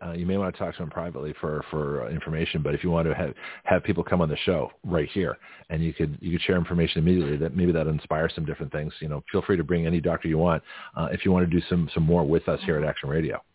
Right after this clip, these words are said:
Speaker 1: There's an option for you.
Speaker 2: Cool. Cool. Well, you know,
Speaker 1: Yeah.
Speaker 2: there's all, we're still under persecution because, you know,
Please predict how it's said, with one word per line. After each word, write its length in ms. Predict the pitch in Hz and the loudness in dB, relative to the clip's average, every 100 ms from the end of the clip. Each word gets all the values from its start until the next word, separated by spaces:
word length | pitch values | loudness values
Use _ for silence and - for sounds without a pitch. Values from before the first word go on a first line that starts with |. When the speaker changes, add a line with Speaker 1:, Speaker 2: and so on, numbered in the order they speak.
| _ _ _ _ _ _ - | _ _ _ _ _ _ -2
Speaker 1:
There's 160 | 82 | 0
an 80 | 87 | 0
option 240 | 69 - 69 | -4 -8 -6
for 120 | 64 | -6
you. 120 | 55 - _ _ _ _ _ _ _ _ _ | -6 -10 _ _ _ _ _ _ _ _ _
Speaker 2:
Cool. 120 | 175 180 _ _ _ _ _ _ _ _ _ - | -20 -20 _ _ _ _ _ _ _ _ _ -18
Cool. 240 | - 165 135 _ _ _ - - - | -12 -12 -12 _ _ _ -18 -14 0
Well, 100 | 233 | 2
you 80 | 143 | 6
know, 80 | 110 | 6
Speaker 1:
Yeah. 80 | 139 | 6
Speaker 2:
there's 180 | - 226 | 2 -4
all, 200 | 214 208 _ _ _ 208 - | -6 -8 _ _ _ -16 -10
we're 140 | 214 | -8
still 420 | 208 - 349 226 - 214 | -8 -4 -2 -2 -6 -10
under 160 | 214 | -10
persecution 840 | 196 202 190 190 - 202 180 170 180 | -8 -8 -8 -10 -8 -8 -6 -10 -8
because, 320 | 185 196 185 | -8 -6 -8
you 160 | 180 190 | -6 -8
know, 160 | 175 | -8